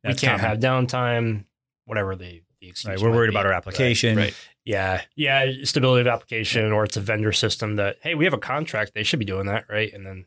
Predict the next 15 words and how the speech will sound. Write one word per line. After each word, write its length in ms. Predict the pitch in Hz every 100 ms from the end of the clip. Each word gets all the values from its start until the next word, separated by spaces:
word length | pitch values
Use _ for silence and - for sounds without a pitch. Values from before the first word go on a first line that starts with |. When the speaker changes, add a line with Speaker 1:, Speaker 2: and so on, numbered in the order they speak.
| _
Speaker 2:
three 220 | 113 101
years 180 | 98 98
later, 160 | 98
you 100 | 92
find 280 | 90 98 95
out 140 | 95
it's 120 | 92 -
still 140 | 107
the 80 | 90
same 240 | - 98
system. 360 | 95 - - 101 -
Speaker 3:
Right. 200 | 82 - 151
Speaker 2:
<laughs> 100 | -
Speaker 1:
Right. 260 | 104 -
Speaker 3:
So 460 | - - - 135 95